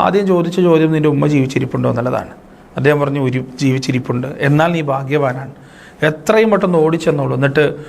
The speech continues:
ഉമ്മയുടെ അടുത്ത് ചെന്ന് ഉമ്മയ്ക്ക് വേണ്ട കാര്യങ്ങൾ മുഴുവനും ചെയ്തു കൊടുത്ത് ഉമ്മയെ സേവിച്ച് പരിചരിച്ച് നീ കാലം കഴിക്കുക. കാരണം പ്രവാചകൻ്റെ അധ്യാപനങ്ങളിൽ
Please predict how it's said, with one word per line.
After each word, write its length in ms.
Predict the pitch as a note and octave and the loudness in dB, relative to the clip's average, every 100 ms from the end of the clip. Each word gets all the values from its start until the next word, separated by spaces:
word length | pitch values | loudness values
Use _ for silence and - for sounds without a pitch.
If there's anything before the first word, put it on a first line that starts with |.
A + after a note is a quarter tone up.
| - - C#3 | -20 -6 -2
ഉമ്മയുടെ 300 | C#3+ D#3 D3+ | 2 4 2
അടുത്ത് 260 | C#3+ D3 E3+ | 0 0 0
ചെന്ന് 260 | D3+ C3+ C3 - E3 | 2 0 -4 -8 -4
ഉമ്മയ്ക്ക് 320 | C3+ D3 D3 C#3+ | 0 2 4 4
വേണ്ട 220 | D3 D#3 D#3 | 2 2 2
കാര്യങ്ങൾ 360 | D3 D#3+ D#3+ E3 | 2 0 0 0
മുഴുവനും 300 | D#3 E3 F#3 F3+ | 4 4 4 2
ചെയ്തു 220 | E3+ F3 | 2 4
കൊടുത്ത് 300 | D#3+ C#3 C3+ C3 - - - - C3 | 4 2 0 -4 -8 -20 -20 -8 -2
ഉമ്മയെ 280 | C3 C#3 C#3+ C#3 | 2 2 2 2
സേവിച്ച് 440 | C3+ D3+ D#3 D#3 D3+ | 4 4 2 -2 -2
പരിചരിച്ച് 560 | D3 D3+ E3+ E3+ D#3 C#3+ D3 | 0 2 2 0 0 -4 -4
നീ 60 | B2+ B2+ | -6 0
കാലം 240 | B2+ C3+ C#3+ | 2 2 0
കഴിക്കുക. 300 | C3 C3 B2+ A#2+ | -2 -2 0 0
കാരണം 280 | B2+ C3+ C3 C3 - - - - | 0 0 -2 -4 -10 -20 -20 -8
പ്രവാചകൻ്റെ 600 | - B2 C3+ C#3 C#3+ C3+ C3 | -2 2 2 2 0 2 0
അധ്യാപനങ്ങളിൽ 680 | B2 C3+ C#3 C#3 C3+ C3+ | 2 2 2 0 0 0